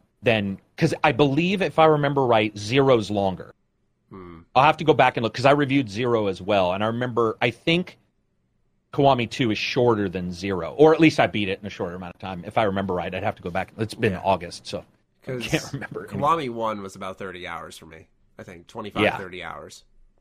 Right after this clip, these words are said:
Speaker 2: So I, I felt, I felt Kiwami Two would land there. So I feel with those games, in our situation, it's easier to get more, uh, I guess, immersed in that versus,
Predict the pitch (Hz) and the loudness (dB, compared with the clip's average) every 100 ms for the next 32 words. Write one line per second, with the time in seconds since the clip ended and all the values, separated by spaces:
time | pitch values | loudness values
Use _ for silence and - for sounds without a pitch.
0 | _ - 95 90 92 - 127 160 151 135 | _ -12 -8 -8 -10 -12 -10 -4 -4 -4
1 | 135 156 135 143 131 120 127 117 107 107 | -6 -6 -4 -4 -2 -4 -8 -8 -6 -6
2 | 110 104 101 - 113 98 - _ _ _ | -6 -8 -8 -10 -10 -10 -12 _ _ _
3 | 147 151 185 180 139 123 139 170 156 139 | -10 -2 0 0 -4 -10 -8 -6 -6 -4
4 | 156 160 165 - _ _ _ _ _ _ | -6 -4 -8 -12 _ _ _ _ _ _
5 | _ _ _ _ _ 127 127 123 135 156 | _ _ _ _ _ -10 -6 -6 -6 -8
6 | 151 147 143 139 160 156 _ _ _ _ | -8 -6 -6 -6 -10 -12 _ _ _ _
7 | _ _ 139 135 127 127 127 135 131 127 | _ _ -10 -10 -10 -8 -6 -6 -6 -6
8 | 131 - 123 127 120 123 123 127 - _ | -6 -8 -10 -6 -4 -2 -2 -4 -8 _
9 | _ _ _ - 120 107 98 113 135 139 | _ _ _ -18 -16 -14 -14 -10 -8 -8
10 | 110 104 101 127 - 156 160 175 - - | -10 -8 -6 -8 -10 -12 -6 -6 -8 -10
11 | 127 113 - 127 113 110 107 104 101 - | -8 -8 -10 -10 -8 -8 -8 -8 -10 -16